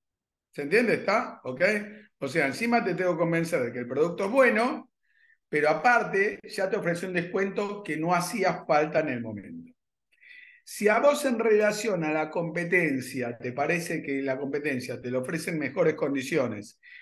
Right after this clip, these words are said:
y yo no trabajé sobre las diferencias mías con la competencia, te tengo que mostrar cómo yo soy mejor que la competencia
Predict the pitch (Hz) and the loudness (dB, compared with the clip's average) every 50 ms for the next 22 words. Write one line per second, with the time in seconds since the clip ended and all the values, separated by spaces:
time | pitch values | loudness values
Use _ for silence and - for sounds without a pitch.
0 | - - _ - 143 139 131 - 208 226 226 233 226 - - 202 180 180 180 175 | -20 -20 _ -12 -10 -8 -4 -2 0 0 0 0 -2 -2 0 2 2 4 4 2
1 | 175 - 190 165 - - - 135 127 127 127 127 127 127 127 131 123 - 156 147 | 2 0 -2 -2 -2 -2 -4 -4 -4 -2 -2 -2 -2 -2 -2 -4 -4 -4 -2 -2
2 | 165 175 170 - - - 143 123 113 127 143 143 147 156 160 151 151 - 165 156 | -2 -2 -2 -4 -4 -4 -6 -6 -6 -6 -8 -6 -2 0 0 0 0 0 0 2
3 | 160 160 165 180 180 196 208 196 214 220 214 208 190 170 220 214 208 208 - 156 | 2 2 2 0 0 0 0 2 2 0 0 0 -4 -4 -4 -4 -4 -4 -6 -8
4 | 131 131 151 160 170 165 165 156 151 147 143 147 - 165 143 123 120 - - 175 | -6 -2 -2 -2 0 -2 -2 -4 -4 -4 -4 -4 -2 -2 -2 -2 -2 -4 -4 -4
5 | 180 190 185 170 - - 208 175 156 - - 139 127 120 117 113 - 151 143 135 | -2 -2 -2 -2 -2 0 0 -2 0 0 -2 -2 -2 -2 -4 -6 -6 -6 -6 -4
6 | - 160 156 160 160 165 185 180 180 196 196 202 196 185 185 170 - 208 196 196 | 0 2 2 2 2 2 0 0 2 2 2 2 2 0 -2 -4 -4 -2 0 0
7 | 208 208 | 0 -2